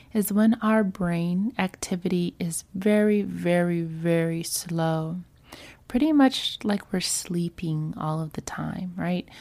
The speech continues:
When you're in a deep sleep, that's when your brain is in a slower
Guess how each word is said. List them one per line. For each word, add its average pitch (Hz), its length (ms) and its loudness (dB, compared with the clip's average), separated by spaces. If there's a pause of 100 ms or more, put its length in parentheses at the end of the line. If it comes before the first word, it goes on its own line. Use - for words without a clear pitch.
(140)
When 185 100 2
you're 202 120 4
in 208 100 4
a 185 80 2
deep 190 600 0
sleep, 220 640 0 (460)
that's 254 280 2
when 240 140 8
your 208 140 6
brain 170 400 0
is 165 140 -4
in 175 120 2
a 175 80 -2
slower 190 680 0